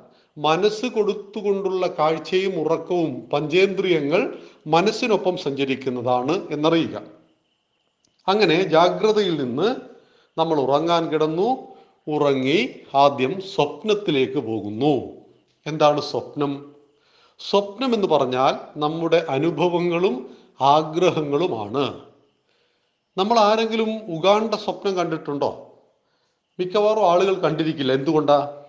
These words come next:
നമ്മൾ ഉഗാണ്ട എന്ന് പറഞ്ഞ അനുഭവം നമുക്കില്ല. നമ്മൾ ഉഗാണ്ടയിൽ പോയിട്ടില്ല. എന്നാൽ ഉഗാണ്ടയിൽ പോയ ആൾ ഉഗാണ്ട സ്വപ്നം കണ്ടിരിക്കും.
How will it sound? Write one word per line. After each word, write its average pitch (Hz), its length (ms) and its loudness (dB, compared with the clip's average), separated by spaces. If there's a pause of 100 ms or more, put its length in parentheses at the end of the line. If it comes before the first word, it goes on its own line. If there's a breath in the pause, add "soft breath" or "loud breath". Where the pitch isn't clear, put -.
നമ്മൾ 202 240 -2
ഉഗാണ്ട 175 440 2
എന്ന് 170 400 2
പറഞ്ഞ 151 220 -4
അനുഭവം 151 440 -2
നമുക്കില്ല. 156 560 -2 (640 soft breath)
നമ്മൾ 196 220 2
ഉഗാണ്ടയിൽ 175 480 2
പോയിട്ടില്ല. 160 540 0 (480 soft breath)
എന്നാൽ 175 240 0
ഉഗാണ്ടയിൽ 190 540 2
പോയ 160 360 2
ആൾ 190 220 4
ഉഗാണ്ട 185 420 0
സ്വപ്നം 180 400 -4
കണ്ടിരിക്കും. 160 680 -6